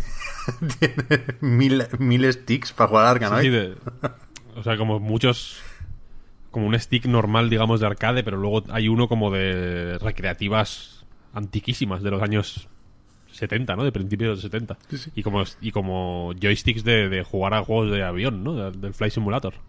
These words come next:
Speaker 1: Sí, sí. Hace poco estaba con el Afterburner, supongo que es el mismo setup.
Speaker 2: Qué loco.
Speaker 1: Entonces, ¿qué? ¿Qué decimos del Tokyo Game Show? Devil May Cry, pues hemos visto mucho a Dante, ¿no? Que está, está guapote. El juego sigue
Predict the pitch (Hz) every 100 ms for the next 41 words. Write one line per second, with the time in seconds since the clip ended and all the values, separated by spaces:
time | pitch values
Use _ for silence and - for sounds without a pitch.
0 | - - - 120 135 120 120 120 120 123
1 | 110 104 107 110 92 110 104 95 92 98
2 | 104 98 104 92 92 90 101 92 - -
3 | - - - - - - - - - 92
4 | - - - - - - - - - -
5 | - - - - - - - 139 143 123
6 | 104 143 143 143 127 127 117 131 120 117
7 | 117 92 95 123 123 117 143 151 135 -
8 | 113 - 113 113 107 - 110 110 107 127
9 | 120 113 135 123 95 104 101 95 95 92
10 | 92 - - 110 104 117 107 90 107 110
11 | 120 107 101 95